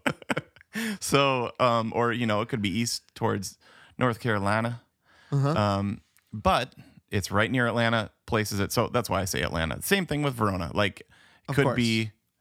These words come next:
Speaker 1: could be, oh, par-, partner to Minnesota by the U P. Could
Speaker 2: It
Speaker 1: be
Speaker 2: could be by,
Speaker 1: anywhere.
Speaker 2: uh, Oconomowoc or Manitowoc
Speaker 1: Yeah.
Speaker 2: or
Speaker 1: Yep. <laughs> Eau Claire.
Speaker 2: any of those places. <laughs> Yeah.
Speaker 1: Stout.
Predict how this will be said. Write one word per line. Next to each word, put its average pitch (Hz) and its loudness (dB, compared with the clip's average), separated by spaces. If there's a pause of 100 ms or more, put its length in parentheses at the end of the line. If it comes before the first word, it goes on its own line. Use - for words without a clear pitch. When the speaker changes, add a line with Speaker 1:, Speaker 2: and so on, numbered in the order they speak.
(240)
Speaker 1:
could 160 0
be, 147 2
oh, 147 2 (220)
par-, 147 0
partner 156 -2
to 107 2 (320)
Minnesota 131 2
by 98 0
the 98 -4
U 101 -2
P. 123 -2 (880)
Could 113 0
Speaker 2:
It - -2
Speaker 1:
be 107 2
Speaker 2:
could 107 2
be 131 0
by, 117 4
Speaker 1:
anywhere. 117 2
Speaker 2:
uh, - -6
Oconomowoc 139 -2
or 120 0
Manitowoc 127 0
Speaker 1:
Yeah. 120 0
Speaker 2:
or 117 -2 (240)
Speaker 1:
Yep. 120 -2 (440)
<laughs> - -12
Eau 123 2
Claire. 127 2
Speaker 2:
any 143 0
of 139 0
those 135 -4
places. - -6 (100)
<laughs> - -6
Yeah. 147 -2 (200)
Speaker 1:
Stout. 127 0